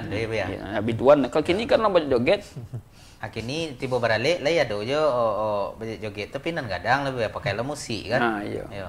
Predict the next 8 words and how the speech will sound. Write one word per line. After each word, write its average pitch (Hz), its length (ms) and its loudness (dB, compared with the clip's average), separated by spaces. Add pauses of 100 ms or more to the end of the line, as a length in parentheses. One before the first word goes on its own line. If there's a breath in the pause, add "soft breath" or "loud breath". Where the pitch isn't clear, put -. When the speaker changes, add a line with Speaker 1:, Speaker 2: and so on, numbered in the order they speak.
Speaker 2:
Kalau 71 160 -10
musik, 127 360 -2
yo. - 180 6
Speaker 1:
Ya. 90 160 -8 (1200)
Speaker 2:
Pu-, - 140 -14 (100)
pusing 175 360 6
maknanya 123 340 0
musik - 320 -4